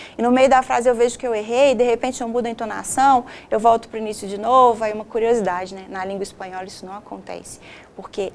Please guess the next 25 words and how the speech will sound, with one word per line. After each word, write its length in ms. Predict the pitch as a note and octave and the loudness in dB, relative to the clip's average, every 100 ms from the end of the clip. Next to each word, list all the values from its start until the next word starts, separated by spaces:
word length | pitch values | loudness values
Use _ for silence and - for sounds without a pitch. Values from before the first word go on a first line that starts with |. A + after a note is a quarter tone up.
| - | -12
as 240 | F3+ F3+ | -14 -12
interrogações, 720 | G3+ G3+ G3 F3+ F3+ G#3+ G3 - | -10 -8 -6 -8 -10 -12 -10 -8
elas 200 | F3 F3+ | -6 -4
iniciam 380 | F#3+ F#3+ - F#3+ | -6 -8 -8 -12
com 160 | - G3+ | -12 -10
ponto 260 | G3+ G#3 | -10 -10
final 280 | - G#3+ G3+ | -14 -8 -8
ao 60 | G#3 | -8
contrário, 600 | A#3+ A#3+ - G#3 G#3 G#3+ | -10 -14 -12 -10 -10 -12
né? 160 | A3+ - - - - | -16 -18 -20 -20 -18
Então, 460 | G#3 G#3+ G#3+ G#3+ - - | -10 -4 -4 -4 -8 -10
a, 360 | G3+ G#3 G#3 G#3+ | -8 -6 -4 -2
a 60 | |
língua 180 | G#3 A3 | -2 -2
espanhola 460 | A3 A#3 G#3+ G#3 A3 | -4 -4 0 0 0
tem 120 | A#3 | -2
essa 160 | A3 | -6
facilidade 680 | A3+ A#3 - A3+ G#3 G#3 G#3 | -6 -8 -4 0 4 4 2
que 100 | - | -4
a 40 | A3 | -8
gente 140 | A3 | -8
sempre 400 | - - A#3 B3 | -10 -6 -6 -6
começa 520 | C4 C4 A#3+ G#3 G#3+ | -4 -2 -2 -4 -6
a 40 | A#3 | -4
leitura, 400 | G#3+ G#3 G#3+ | -4 -4 -6